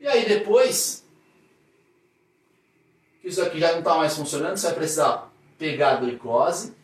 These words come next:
e metabolizar ela, tá? Eu acabei pulando essa parte, tô retomando. Bom, a gente precisa metabolizar essa glicose. Glicose entra na célula, maldita de uma interesseira,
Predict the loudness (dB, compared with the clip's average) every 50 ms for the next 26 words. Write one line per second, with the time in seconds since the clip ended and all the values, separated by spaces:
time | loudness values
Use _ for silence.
0 | _ -20 -16 -12 -10 -10 -6 -2 -2 -2 -2 -4 -6 -8 -8 -8 -6 -4 -4 -4
1 | -6 -8 -6 -4 -2 -2 -2 -4 -6 -10 -16 _ _ -12 -10 -10 -8 -10 -12 -14
2 | _ _ _ _ _ _ -18 -10 -6 -4 -4 -4 -6 -8 -6 -6 -4 -4 -4 -4
3 | -4 -6 -6 -6 -4 -2 -2 0 -2 -2 -6 -12 -16 -18 _ _ _ _ _ -8
4 | -8 -6 -6 -6 -4 -4 -4 -4 -4 -6 -8 -12 -16 -20 -20 _ _ _ _ _
5 | _ _ _ _ _ _ _ _ _ _ 2 4 4 4 4 0 -4 -8 -18 _
6 | _ _ _ _ _ _ -20 -18 -10 -6 -4 -4 -2 0 0 0 2 2 0 0
7 | 0 -2 -2 -2 0 0 -2 -4 -4 -4 -6 -4 0 2 4 4 4 4 2 -2
8 | -6 -14 _ _ _ _ _ _ _ _ -14 -12 -12 -10 -4 0 2 4 4 4
9 | 2 0 -2 -2 0 0 0 0 0 2 2 2 2 2 0 -2 -4 -6 -14 _
10 | _ _ _ _ _ _ _ _ _ -6 -2 0 0 0 0 -4 -4 -4 -4 -4
11 | -4 -4 -6 -8 -6 -6 -4 -4 -2 0 4 4 4 4 4 2 -4 -8